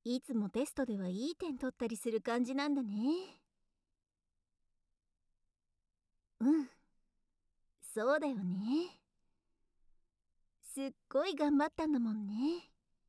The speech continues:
本当に。よ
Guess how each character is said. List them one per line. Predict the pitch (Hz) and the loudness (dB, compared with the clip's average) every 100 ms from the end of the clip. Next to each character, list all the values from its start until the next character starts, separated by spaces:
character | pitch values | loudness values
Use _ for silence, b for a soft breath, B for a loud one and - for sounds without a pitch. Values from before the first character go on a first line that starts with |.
| _ _ _ _ _ _ _ _ _ _ _ | _ _ _ _ _ _ _ _ _ _ _
本 | - 240 233 | -2 -2 -2
当 | 240 247 | -4 -4
に。 | 254 269 302 - _ _ _ _ _ _ _ _ _ _ _ _ _ _ _ | -4 -4 -6 -14 _ _ _ _ _ _ _ _ _ _ _ _ _ _ _
よ | _ | _